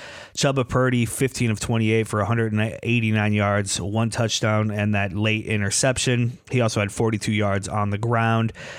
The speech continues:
Uh, other than his forty-two yards, uh, some of those design runs, but a lot of those scrambles, Emmett Johnson had eleven carries for twenty-seven yards. Anthony Grant, four carries for four yards. F-,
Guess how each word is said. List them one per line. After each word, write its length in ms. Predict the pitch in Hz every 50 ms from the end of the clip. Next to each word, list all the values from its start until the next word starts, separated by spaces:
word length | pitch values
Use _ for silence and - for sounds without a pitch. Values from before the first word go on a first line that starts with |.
| - - - -
Uh, 200 | - 104 104 101 - -
other 240 | - 123 143 185 196
than 180 | 170 160 151 127
his 200 | 123 139 151 -
forty-two 440 | - 139 139 147 143 131 - 135
yards, 560 | 120 110 110 110 120 120 113 107 95 87 - - - - - - _ _ _ _ _ _ _ _ _ _ - _
uh, 320 | - 113 113 110 107 110
some 280 | 110 - - 135 135 139
of 60 | 139
those 240 | 139 139 131 131 127
design 380 | 123 123 117 123 127 123 127 123
runs, 260 | 120 120 123 123 123
but 140 | - 120 110
a 40 |
lot 180 | 107 117 117 123
of 60 | 123
those 140 | 117 110 107
scrambles, 800 | - - - - 110 113 120 127 123 117 104 104 101 - - - - - - - - - - - - -
Emmett 280 | - 120 139 147 135 117
Johnson 400 | 113 127 127 139 139 - 147 123
had 160 | 120 123 113
eleven 400 | 110 104 107 110 117 131 123 117
carries 260 | - 131 127 120 110
for 140 | - - 107
twenty-seven 720 | - - 127 120 113 107 101 - - - 113 117 131 131
yards. 340 | 131 131 131 135 131 120 113
Anthony 320 | 113 113 117 120 - 120
Grant, 320 | 110 110 120 117 117 113 95
four 340 | - - - 107 113 117 120
carries 320 | - - 123 120 117 110
for 140 | - - 101
four 380 | - - - - 113 117 120
yards. 320 | 123 127 123 123 123 117 -
F-, 260 | - - - - -